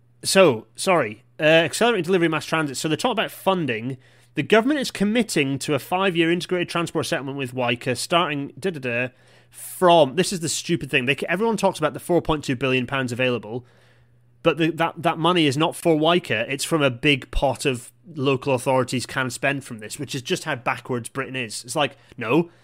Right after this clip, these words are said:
this is a mass transit system that's clearly a good idea and necessary. Just fund it. Just fund it.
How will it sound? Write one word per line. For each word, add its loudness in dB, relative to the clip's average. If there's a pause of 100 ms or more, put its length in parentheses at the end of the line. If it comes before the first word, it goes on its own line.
(100)
this 2
is -2
a 2
mass 0
transit 0
system -4
that's -8
clearly 4
a 0
good 0
idea 0
and -4
necessary. -6 (280)
Just -2
fund 0
it. -16 (640)
Just 0
fund -2
it. -18